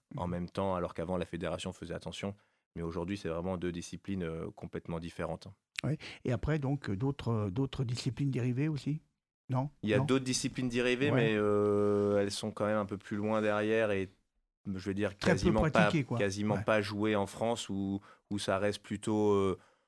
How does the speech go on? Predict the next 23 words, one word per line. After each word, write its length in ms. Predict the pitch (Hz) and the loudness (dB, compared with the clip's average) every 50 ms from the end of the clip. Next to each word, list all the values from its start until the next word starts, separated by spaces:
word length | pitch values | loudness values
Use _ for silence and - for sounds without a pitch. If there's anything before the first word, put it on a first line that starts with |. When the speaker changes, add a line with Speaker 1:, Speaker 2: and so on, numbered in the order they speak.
| - _ _ _ _ _ _ - - | -20 _ _ _ _ _ _ -6 -4
Speaker 1:
dans 160 | 98 95 101 | -2 0 2
un 60 | 98 | 2
cadre 180 | 95 - 104 98 | 2 2 2 2
d'un 80 | 101 95 | 2 0
petit 140 | 92 - - | -2 -2 -2
entraînement 460 | 104 101 - - 101 104 104 107 107 104 | -2 -2 0 0 0 2 2 2 2 2
ou 100 | 104 104 | 2 0
de 80 | 101 98 | -2 0
quelque 160 | - 104 95 | -2 -2 -2
chose 160 | - 110 98 | -2 -2 -2
un 80 | 101 95 | -2 -2
peu 100 | - 107 | -2 -2
ludique, 500 | 101 98 104 98 101 113 117 113 - - | -2 -2 -2 -4 -2 -4 -4 -4 -4 -4
mais 320 | 98 95 95 92 92 92 | -2 -2 -2 -2 -2 -2
ces 140 | 87 - 98 | -4 -6 -6
disciplines, 520 | 90 95 92 - 98 87 - 104 101 98 95 | -6 -6 -6 -6 -6 -6 -4 -4 -4 -2 -2
euh, 420 | 90 87 85 85 85 85 85 87 | -2 -2 -2 -2 -4 -4 -6 -8
sont 220 | 80 - - 87 | -10 -10 -10 -8
vraiment 360 | 85 87 92 92 92 95 92 90 | -6 -4 -4 -2 -2 -2 -2 -2
à 60 | 85 | -4
part, 380 | - - 98 90 90 87 85 | -2 0 0 0 0 0 -2
euh, 20 | 82 | -6
peut-être 320 | - 95 90 - 95 92 | -6 -6 -6 -6 -8 -8